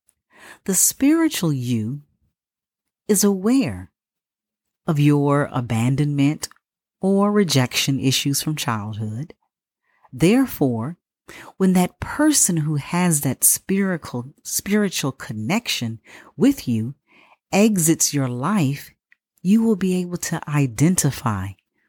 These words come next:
with the fact they were brought into your life to provide a lesson that would help you to grow personally. Therefore, the spiritual you will now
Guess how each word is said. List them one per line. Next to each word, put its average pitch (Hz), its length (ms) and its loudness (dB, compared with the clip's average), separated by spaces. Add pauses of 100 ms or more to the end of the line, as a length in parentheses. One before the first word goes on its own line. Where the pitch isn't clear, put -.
(100)
with 143 100 -4
the 120 80 -2
fact - 640 -2 (400)
they 131 140 2
were 123 180 0
brought 139 580 0 (140)
into 226 540 4
your 190 220 2
life 127 580 -2 (460)
to 165 120 2
provide 117 500 0
a 127 80 -2
lesson 139 720 0 (680)
that 135 160 2
would 127 180 0
help 233 560 -2
you 131 480 2 (420)
to - 120 0
grow 127 600 0 (380)
personally. 107 840 -2 (880)
Therefore, 135 760 2 (280)
the 135 120 0
spiritual 240 840 2
you 117 440 -2 (220)
will 139 180 0
now 139 380 2